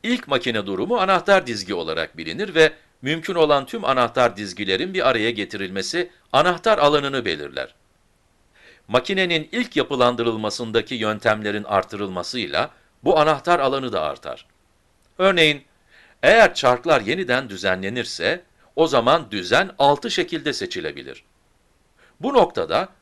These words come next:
anahtar alanını gözümüzde canlandıralım. Önce altı ihtimalli çark sıralamalarından birini seçelim.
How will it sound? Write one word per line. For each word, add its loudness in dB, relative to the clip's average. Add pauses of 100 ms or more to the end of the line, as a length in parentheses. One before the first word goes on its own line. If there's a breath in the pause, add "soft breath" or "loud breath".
(100)
anahtar 2
alanını 2
gözümüzde -2
canlandıralım. -6 (1040)
Önce 2 (360 soft breath)
altı 6
ihtimalli 0
çark 0
sıralamalarından -2
birini -4
seçelim. -10